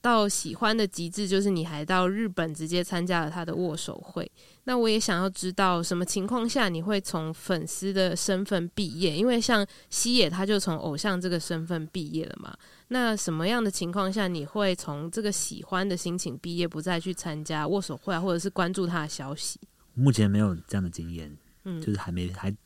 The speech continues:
Speaker 2: 还在就学中啦，还没有毕业。
Speaker 1: 嗯，就，所以你，你比较像是说，就算西野他已经不是偶像这个身份了，他成为比如说一个演员，
Speaker 2: 嗯。
Speaker 1: 你还是会继续一直关注他的消息？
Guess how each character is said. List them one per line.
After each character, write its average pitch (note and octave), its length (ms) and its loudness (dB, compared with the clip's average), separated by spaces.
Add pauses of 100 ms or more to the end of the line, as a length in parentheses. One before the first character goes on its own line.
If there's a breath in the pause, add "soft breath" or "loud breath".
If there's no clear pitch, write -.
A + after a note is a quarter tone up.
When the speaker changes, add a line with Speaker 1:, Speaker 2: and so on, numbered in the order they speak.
(240)
Speaker 2:
还 - 100 -10
在 A#2+ 120 6
就 A#2+ 220 8
学 F#2+ 200 2
中 F2+ 220 0
啦， E2 180 -6
还 F#2 80 -4
没 G2+ 100 4
有 A#2 100 6
毕 F#2+ 260 4
业。 F#2+ 180 2 (140)
Speaker 1:
嗯， F#3+ 200 -2 (280 loud breath)
就， E4 200 4 (100)
所 D4+ 160 2
以 D#4 120 4
你， G#3+ 140 4
你 F3 260 2
比 E3+ 100 -6
较 A3+ 160 2
像 B3+ 220 2
是 A#3+ 80 0
说， A#3 140 4
就 A#3+ 180 2
算 A3+ 200 4
西 G#3 200 0
野 F#3 140 4
他 F3+ 200 -2
已 E3+ 80 0
经 E3+ 200 0
不 E3+ 120 -4
是 F#3+ 120 -2
偶 D#3+ 240 -2
像 E3 400 0
这 G3+ 100 -2
个 F#3 100 2
身 E3+ 280 -2
份 E3+ 200 -2
了， D3+ 60 -4
他 F#3 140 0
成 E3 220 -4
为 D#3 100 -4
比 D#3 100 -8
如 D3+ 80 -6
说 F3 100 -2
一 F3+ 80 -4
个 F#3 100 0
演 E3 380 -2
员， D#3 220 -8
Speaker 2:
嗯。 - 80 -10
Speaker 1:
你 G#3+ 60 2
还 G3+ 180 4
是 F#3+ 260 0 (240 soft breath)
会 A3 140 0
继 A3+ 220 -2
续 G3+ 180 -2
一 F#3 100 0
直 E3+ 280 -2
关 F#3 260 0
注 G3+ 160 0
他 E3+ 200 -2
的 D3+ 40 -6
消 E3 300 -6
息？ - 200 -8